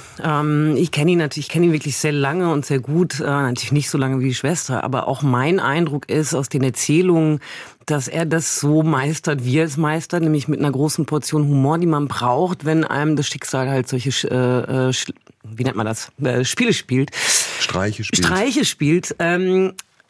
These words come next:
Speaker 1: es ist, glaub ich, so, um, um mal ein bisschen aus dem Nähkästchen zu plaudern, wenn ich das kurz darf, äh, als ich Dennis kennengelernt habe, das war in den neunziger Jahren,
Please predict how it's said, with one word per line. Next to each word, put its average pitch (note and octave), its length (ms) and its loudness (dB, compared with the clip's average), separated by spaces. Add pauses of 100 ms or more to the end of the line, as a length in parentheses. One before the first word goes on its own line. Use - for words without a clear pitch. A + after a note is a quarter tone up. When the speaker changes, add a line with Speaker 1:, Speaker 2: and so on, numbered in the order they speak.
(160)
Speaker 1:
es F#3 160 0
ist, G3 200 0
glaub G#3+ 200 2
ich, F#3+ 160 0
so, G3+ 280 4
um, G3+ 180 -2
um G3 160 0
mal G3 80 2
ein F#3+ 140 0
bisschen A#3 240 2
aus F#3 80 0
dem G3 100 4
Nähkästchen G3+ 400 2
zu F#3 120 -2
plaudern, G3+ 320 2
wenn F#3+ 60 2
ich F3 100 -2
das D#3+ 120 -4
kurz - 260 -2
darf, F3+ 300 -2
äh, - 80 -6
als E3 420 0
ich E3 60 -4
Dennis F3+ 300 0
kennengelernt D3 680 2
habe, C3+ 80 -2
das C#3 160 0
war D#3+ 80 0
in D#3+ 60 2
den D3+ 100 4
neunziger D3 480 0
Jahren, A#2+ 400 0